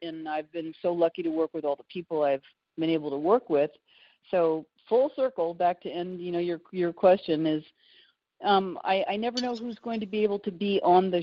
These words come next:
show with me, because sometimes they're on tour or whatever, but there's always guest stars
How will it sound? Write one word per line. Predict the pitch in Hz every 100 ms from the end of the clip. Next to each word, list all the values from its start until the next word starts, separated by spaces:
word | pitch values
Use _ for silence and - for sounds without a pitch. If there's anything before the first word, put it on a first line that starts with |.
| -
show | 208 208
with | 185 156
me, | 156 147 151 160 -
because | 165 160 -
sometimes | 180 185 175 165
they're | 170
on | 156 147 -
tour | 233 202 156
or |
whatever, | 151 151 147 151
but | 151 147 _ _ - _
there's | 196 190
always | 226 233 220 175
guest | 196 208
stars | - 160 143 147